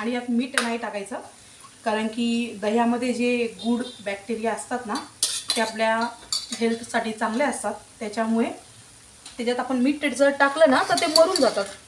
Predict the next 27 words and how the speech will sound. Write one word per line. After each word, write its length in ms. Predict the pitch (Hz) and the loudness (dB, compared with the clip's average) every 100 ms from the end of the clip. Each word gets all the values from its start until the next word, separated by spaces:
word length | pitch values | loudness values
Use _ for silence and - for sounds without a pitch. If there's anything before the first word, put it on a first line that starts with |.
| - | -8
म्हणून 240 | 233 240 277 | 2 4 6
मीठ 380 | 262 240 - | 4 2 0
टाकायचं 320 | 220 190 180 - | -4 -2 0 0
नाही. 360 | - - - - - - - - - - - - - - - - - - - | 2 2 2 0 -2 0 0 -6 -12 -12 -12 -14 -10 -10 -8 -10 -12 -18 -14
तर 60 | 202 | -10
हे 340 | 202 220 214 - | -8 -6 -8 -6
आहे 180 | 202 196 | -10 -8
माझं 400 | 196 190 202 220 - - - - - - | -10 -8 -8 -8 -12 -20 -20 -20 -20 -2
ताक, 240 | 240 247 - - | 2 2 0 -8
मी 100 | 233 | -2
आता 120 | 226 220 | 2 2
एका 160 | 220 | 0
भांड्यात 300 | 220 202 220 | -2 -2 -2
भरून 260 | 220 208 240 | -2 -2 -2
ठेवते. 360 | 208 180 302 - - - - - - - - - - - - - - - | -2 -4 -10 -14 -20 -20 -20 -20 -20 -20 -20 -20 -14 -14 -14 -20 -20 -10
आणि 180 | - 226 | -2 2
ह्याच्यात 220 | 233 240 240 | 4 2 2
ना 80 | 247 | 0
आता 200 | 254 233 | 0 2
डबल 260 | 220 247 | 0 0
पाणी 220 | 254 240 240 | 0 0 0
टाकलं 240 | 262 240 | 0 0
तर 100 | 226 | 0
याचा 200 | 220 220 | -2 -4
तिखटपणा 380 | 240 226 233 226 | -6 -6 -2 -2
कमी 240 | 226 214 | -2 -2
होईल. 180 | 208 175 | -4 -8